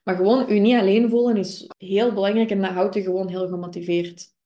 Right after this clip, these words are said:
Oké, denk gewoon nog eens na over die vragen. Wat heb ik van mezelf nodig om dit jaar mijn doelen te kunnen halen?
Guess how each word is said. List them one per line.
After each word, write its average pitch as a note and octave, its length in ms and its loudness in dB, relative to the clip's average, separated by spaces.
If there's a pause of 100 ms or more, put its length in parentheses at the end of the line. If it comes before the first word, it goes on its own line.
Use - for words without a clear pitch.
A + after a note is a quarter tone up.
(240)
Oké, F#3+ 380 -2
denk B3 240 2
gewoon C4+ 260 2
nog C#4+ 120 2
eens B3 180 -4
na F#3+ 260 -2
over F#3 180 -4
die F3 120 -4
vragen. F3+ 300 -2
Wat F#3+ 140 -4
heb A#3 120 0
ik C#4 120 -4
van A#3 120 -4
mezelf G#3 340 -4
nodig G#3 320 -6
om G#3 160 -6
dit G3+ 140 -6
jaar F#3+ 200 -6
mijn F#3 160 -8
doelen F3+ 240 -4
te F3+ 80 -12
kunnen F3+ 240 -14
halen? F#3+ 480 -10